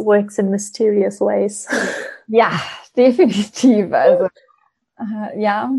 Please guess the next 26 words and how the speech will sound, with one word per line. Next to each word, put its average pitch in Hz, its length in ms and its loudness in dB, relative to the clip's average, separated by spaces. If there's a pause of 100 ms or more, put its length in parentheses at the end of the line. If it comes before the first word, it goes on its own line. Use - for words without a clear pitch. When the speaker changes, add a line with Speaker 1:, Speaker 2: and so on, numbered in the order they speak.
(140)
Speaker 2:
äh, 214 400 -4
das 226 120 -10
Universum 202 580 0
hat 208 140 -8
da, 196 100 -2
glaub 185 240 -2
ich, 175 140 -10
ganz 175 260 -4
viel 190 220 -6
mitgemischt. 175 920 -6 (220)
<laughs> - 240 -6
Speaker 1:
Schön. 226 260 0 (300)
Wie 254 260 2
ging's 277 380 0
dir 277 100 4
denn 226 180 4
dann 208 200 2
in 214 120 -2
dieser 214 240 2
Schwangerschaft, 214 520 -2
vor - 140 -2
allen 214 140 2
Dingen 254 180 2
auch 220 180 0
im 240 100 0
ersten 240 760 -2